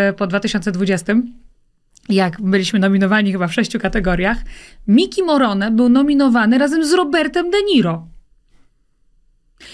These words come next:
Jaka to jest ujma na honorze? Jaka to jest ujma na honorze, że ja jestem, stoję w jednym rządku z moimi ukochanymi Transformersami na przykład? Ja nie widzę tu nigdzie poczucia wstydu.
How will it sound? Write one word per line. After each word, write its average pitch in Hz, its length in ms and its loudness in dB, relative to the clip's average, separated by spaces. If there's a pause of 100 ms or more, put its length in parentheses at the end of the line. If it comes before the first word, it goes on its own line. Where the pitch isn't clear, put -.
(100)
Jaka 339 260 0
to 370 100 0
jest - 160 -4
ujma 214 300 4
na 180 120 0
honorze? 165 580 -2 (240)
Jaka 262 160 -2
to 494 80 0
jest - 160 -6
ujma 349 220 0
na 277 120 2
honorze, 262 380 0
że 226 140 0
ja 214 160 2
jestem, 220 760 -2
stoję 240 280 -2
w 214 40 0
jednym 220 260 0
rządku 208 320 0
z 220 60 2
moimi 226 300 4
ukochanymi 247 540 2
Transformersami 294 880 0
na 180 100 -8
przykład? - 540 -16 (1700)
Ja 240 160 2
nie 339 160 0
widzę 269 260 2
tu 294 100 -2
nigdzie 277 280 4
poczucia 285 340 -4
wstydu. 196 480 -4